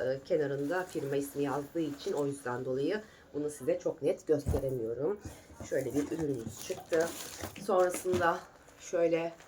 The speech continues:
üç tane yün almıştım. Arkadaşıma götürecektim. Biliyorsunuz bana lif örecekti. E, fakat, e, arkadaşıma gitmek nasip olmadan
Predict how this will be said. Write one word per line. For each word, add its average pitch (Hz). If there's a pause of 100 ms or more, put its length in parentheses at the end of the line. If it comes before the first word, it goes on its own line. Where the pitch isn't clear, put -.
(460)
üç -
tane 160
yün 180
almıştım. 151
Arkadaşıma 160
götürecektim. 143
Biliyorsunuz 143
bana 135
lif 139
örecekti. 135 (480)
E, 143
fakat, - (100)
e, 82
arkadaşıma 147
gitmek -
nasip 143
olmadan 143